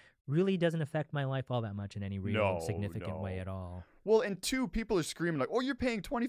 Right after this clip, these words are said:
Speaker 2: f-, some people are paying twenty-five thousand dollars for a Swiftie ticket just for one show. It's like, that happens every year at the Super Bowl. Every single year, people pay exorbitant prices
Speaker 1: Mm-hmm.
Speaker 2: for tickets, for things. And again, same thing. So, sports fans are Swifties, bros.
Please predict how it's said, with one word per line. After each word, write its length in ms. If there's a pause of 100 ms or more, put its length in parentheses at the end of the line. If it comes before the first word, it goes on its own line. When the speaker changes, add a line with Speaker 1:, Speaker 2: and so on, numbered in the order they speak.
Speaker 2:
f-, 80
some 140
people 240
are 20
paying 220
twenty-five 500
thousand 420
dollars 460
for 300 (260)
a 60
Swiftie 440
ticket 280
just 180
for 140
one 180
show. 160
It's 80
like, 120 (260)
that 160
happens 340
every 260
year 140
at 100
the 60
Super 260
Bowl. 240 (340)
Every 340
single 320
year, 240
people 300
pay 280 (280)
exorbitant 720
prices 580 (100)
Speaker 1:
Mm-hmm. 240
Speaker 2:
for 100
tickets, 580
for 100
things. 480 (220)
And 140
again, 360
same 400
thing. 320 (500)
So, 380
sports 420
fans 360
are 80
Swifties, 560
bros. 460